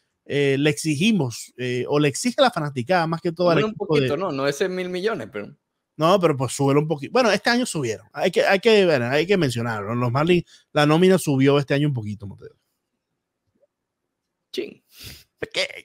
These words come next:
Speaker 2: <laughs> Bueno, este, este
Speaker 1: Ah.
Speaker 2: año, bueno, eh, mira, a ver, cómo, es que es, es un tema muy difícil de analizar, obviamente, ¿no? Porque,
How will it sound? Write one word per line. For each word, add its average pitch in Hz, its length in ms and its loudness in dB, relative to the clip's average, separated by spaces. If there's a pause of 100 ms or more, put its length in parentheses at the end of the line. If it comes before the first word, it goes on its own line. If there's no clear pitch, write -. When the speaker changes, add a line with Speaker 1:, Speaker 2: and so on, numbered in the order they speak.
(340)
Speaker 2:
<laughs> - 260 -8 (2000)
Bueno, 117 180 -8
este, 120 580 -6
este 151 200 -2
Speaker 1:
Ah. 151 40 4
Speaker 2:
año, 165 380 0
bueno, 113 240 -2 (240)
eh, 143 760 4 (840)
mira, 208 460 4 (300)
a 151 100 -2
ver, 147 240 0 (880)
cómo, 180 300 -2
es 165 100 -4
que 170 240 0
es, 185 60 -4 (100)
es 165 140 -2
un 208 100 -4
tema 208 220 0
muy 180 180 2
difícil 175 340 -2
de 147 60 2
analizar, 117 400 -2
obviamente, 104 460 -6
¿no? - 240 -10
Porque, 107 300 -8